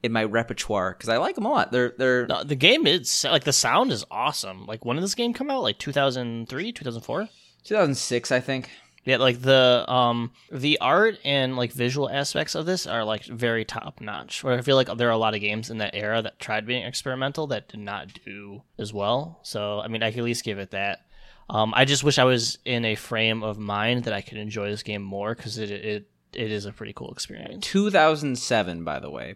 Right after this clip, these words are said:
Speaker 1: But
Speaker 2: Okay.
Speaker 1: yeah, I, I, I really <laughs> feel like this game was made not to make a game. It's just like, "Oh, uh, I have this thing, might as well make it a game."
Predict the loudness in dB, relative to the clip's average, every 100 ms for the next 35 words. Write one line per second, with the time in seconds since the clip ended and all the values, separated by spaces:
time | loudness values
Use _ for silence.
0 | 0 6 6 6 -2 -16 _ _ _ 6
1 | 8 8 8 8 8 6 4 4 6 6
2 | 8 8 10 8 6 4 6 6 6 0
3 | 6 10 10 6 -2 -20 -20 _ _ _
4 | 0 4 4 4 2 2 2 2 4 4
5 | 2 -2 0 6 10 10 8 6 6 6
6 | 6 6 6 4 2 -2 0 0 2 2
7 | 0 0 -2 -2 -4 -6 -6